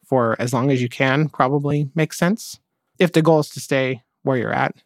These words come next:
it kind of buys you more time on the back end, and then really trying to get a better context and empathy for what's going on more broadly. And then how can I, my position or the client I'm in or the people I have in my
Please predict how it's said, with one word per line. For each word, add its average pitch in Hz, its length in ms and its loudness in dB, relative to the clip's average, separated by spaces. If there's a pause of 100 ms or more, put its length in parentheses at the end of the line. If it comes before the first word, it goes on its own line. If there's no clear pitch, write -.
(220)
it 120 80 -12
kind 131 160 -4
of 127 80 -4
buys 123 260 -2
you 120 80 -4
more 120 360 -4 (300)
time 127 240 -2
on 120 60 -2
the 120 60 -2
back 123 240 -2
end, 131 200 -2
and 127 140 -2
then 117 280 -4 (360)
really 143 260 2
trying 135 200 0
to 123 80 -2
get 123 260 -2
a 147 60 -2
better 127 260 0
context 123 540 -2
and 120 100 0
empathy 120 400 -4
for 117 400 -4 (760)
what's 135 180 0
going 131 220 0
on 117 80 0
more 117 120 0
broadly. 147 380 4
And 135 100 -2
then 127 100 -4
how 143 120 0
can 139 160 -4
I, 123 120 -4 (340)
my 139 140 2
position 170 500 2
or 127 100 2
the 123 100 -4
client 151 320 0
I'm 143 140 0
in 143 180 0
or 120 280 -4 (540)
the 120 80 -4
people 135 280 -2
I 113 80 2
have 123 240 0
in 117 80 -2
my 113 340 -2